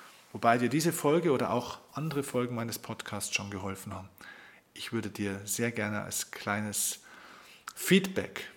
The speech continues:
dafür, sozusagen als kleines, als kleinen Ausgleich für meine Arbeit, die ich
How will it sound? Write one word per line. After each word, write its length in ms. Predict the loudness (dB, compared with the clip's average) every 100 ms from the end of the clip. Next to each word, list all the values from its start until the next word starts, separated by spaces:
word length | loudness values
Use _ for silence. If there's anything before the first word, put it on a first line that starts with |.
| _
dafür, 380 | -12 -12 -12 -10
sozusagen 420 | -8 -6 -6 -6
als 220 | -6 -6
kleines, 640 | -4 -4 -4 -4 -4 -6 -6
als 120 | -8
kleinen 220 | -4 -4
Ausgleich 680 | -2 0 0 -2 -4 -2 -6
für 160 | -8 -8
meine 260 | -6 -6 -6
Arbeit, 340 | -6 -8 -8
die 60 | -10
ich 220 | -10